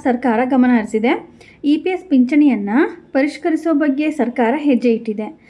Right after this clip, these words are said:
ಕನಿಷ್ಠ ಪಿಂಚಣಿ ಮೊತ್ತವನ್ನ ಪರಿಷ್ಕರಿಸುವಂತೆ ಪಿಂಚಣಿದಾರರು ದೀರ್ಘಕಾಲದ ಬೇಡಿಕೆಯನ್ನ ಮುಂದಿಡುತ್ತಾ ಬಂದಿದ್ದಾರೆ. ಕನಿಷ್ಠ ಪಿಂಚಣಿಯಲ್ಲಿ ಪ್ರಸ್ತಾವಿತ ಹೆಚ್ಚಳವನ್ನ ಮುಂದಿನ ತಿಂಗಳುಗಳಲ್ಲಿ ಜಾರಿಗೆ ತರುವ ಸಾಧ್ಯತೆ ಇದೆ. ಈ ಹಿಂದೆ ಎರಡ್ ಸಾವಿರದ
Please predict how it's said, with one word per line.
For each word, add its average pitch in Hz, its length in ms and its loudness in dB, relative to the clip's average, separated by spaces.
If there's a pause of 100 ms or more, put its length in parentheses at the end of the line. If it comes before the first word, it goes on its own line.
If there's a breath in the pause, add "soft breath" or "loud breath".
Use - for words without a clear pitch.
(300 soft breath)
ಕನಿಷ್ಠ 349 320 0
ಪಿಂಚಣಿ 302 380 2
ಮೊತ್ತವನ್ನ 294 580 2
ಪರಿಷ್ಕರಿಸುವಂತೆ 277 920 0
ಪಿಂಚಣಿದಾರರು 254 840 2 (100)
ದೀರ್ಘಕಾಲದ 277 640 0 (120)
ಬೇಡಿಕೆಯನ್ನ 226 520 0
ಮುಂದಿಡುತ್ತಾ 247 520 2
ಬಂದಿದ್ದಾರೆ. 208 580 0 (1600 soft breath)
ಕನಿಷ್ಠ 349 360 -2
ಪಿಂಚಣಿಯಲ್ಲಿ 320 580 4
ಪ್ರಸ್ತಾವಿತ 285 560 0
ಹೆಚ್ಚಳವನ್ನ 240 720 2
ಮುಂದಿನ 277 340 6 (120)
ತಿಂಗಳುಗಳಲ್ಲಿ 277 640 4 (120)
ಜಾರಿಗೆ 233 340 2
ತರುವ 269 240 0
ಸಾಧ್ಯತೆ 214 500 -2
ಇದೆ. 202 200 -4 (520 loud breath)
ಈ 311 80 2 (100)
ಹಿಂದೆ 370 220 -2
ಎರಡ್ 233 240 2
ಸಾವಿರದ 294 240 2